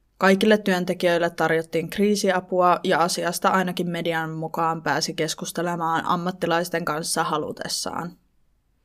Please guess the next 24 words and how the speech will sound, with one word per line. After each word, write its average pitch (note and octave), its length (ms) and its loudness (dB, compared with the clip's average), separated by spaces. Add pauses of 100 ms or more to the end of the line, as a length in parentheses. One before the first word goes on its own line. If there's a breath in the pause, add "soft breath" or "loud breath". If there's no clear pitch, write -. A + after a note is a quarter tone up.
(1080 soft breath)
Epäiltyä G3+ 480 4
tekijää F#3 600 4
eli E3+ 240 0
Joelia F#3 540 4
oli F3+ 200 0
mahdollista E3+ 600 -4
kuulustella F#3 800 0
vasta D#3 280 0
kun G3+ 180 2
hän F3+ 200 0
oli F3 160 0
päässyt D#3+ 460 -2
pois D#3+ 280 -2
tehohoidosta. D3 880 -4 (1300)
Joelilla F#3+ 480 4
ei F#3 200 4
ollut F3 220 0
rikostaustaa F#3+ 1000 2
eikä E3 260 4
hänen G#3+ 280 4
taustastaan F3 680 0
löytynyt E3+ 440 -2
minkäänlaisia F3+ 760 0
viitteitä F3+ 600 0